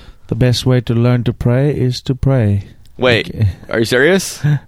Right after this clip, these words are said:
Speaker 2: So I don't need to keep Googling, learn how to pray?
Speaker 1: <laughs> Exactly.
Speaker 2: Hey, and I'm, I say it 'cause I've, I do it. Like, I,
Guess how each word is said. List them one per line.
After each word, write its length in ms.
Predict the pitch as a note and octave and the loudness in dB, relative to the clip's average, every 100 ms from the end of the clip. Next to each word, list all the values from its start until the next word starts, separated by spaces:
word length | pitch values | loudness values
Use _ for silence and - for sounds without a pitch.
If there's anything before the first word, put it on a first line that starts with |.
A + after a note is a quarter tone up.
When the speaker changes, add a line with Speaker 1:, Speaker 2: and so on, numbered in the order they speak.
| - - B2+ | -16 -2 2
Speaker 2:
So 100 | A2+ | 4
I 100 | C3+ | 4
don't 140 | B2 | 4
need 100 | C3+ | 2
to 80 | B2 | 0
keep 200 | - G#2 | 0 0
Googling, 540 | B2 B2 C#3 C#3+ D3+ - - B2+ - - - | 0 2 2 2 0 -4 -4 -6 -4 -10 -8
learn 300 | - G#2 B2 | -4 0 2
how 140 | C3 B2+ | 2 2
to 100 | G2+ | 2
pray? 400 | A#2 A2 C3 C#3+ - - | 2 2 2 0 -6 -2
Speaker 1:
<laughs> 240 | C3+ A#2 C#3 | 0 0 -2
Exactly. 760 | - - B2+ C3 A#2 - A2 - A#2 - - - - _ - - C#3+ - - - - | -6 -4 -4 -2 -4 -6 -10 -8 -10 -10 -20 -20 -20 _ -20 -6 -6 -6 -10 -16 0
Speaker 2:
Hey, 220 | A#3+ G3 | 2 4
and 100 | F3 | 4
I'm, 220 | G#3 G3 | 2 2
I 160 | E3+ F3 | 2 2
say 220 | - A3+ | 2 0
it 60 | F3 | 2
'cause 100 | D#3 | 0
I've, 180 | C#3 C3+ | 0 0
I 140 | D3 | 0
do 280 | C3+ E3 C#4 | 2 2 2
it. 140 | C3+ - | 2 2
Like, 180 | C3+ | 0
I, 140 | C3+ | 2